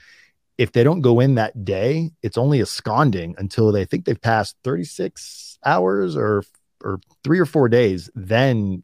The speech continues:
it becomes an issue. I've seen people chicken out and not turn themselves in, and then turn themselves in a couple days later, and there's zero penalty. They still went to a camp.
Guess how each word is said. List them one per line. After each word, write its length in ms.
it 60
becomes 340
an 80
issue. 260
I've 180
seen 140
people 480
chicken 300
out 200
and 80
not 200
turn 160
themselves 380
in, 220
and 100
then 100
turn 180
themselves 300
in 80
a 40
couple 220
days 180
later, 260
and 80
there's 200
zero 260
penalty. 320
They 100
still 160
went 120
to 80
a 40
camp. 300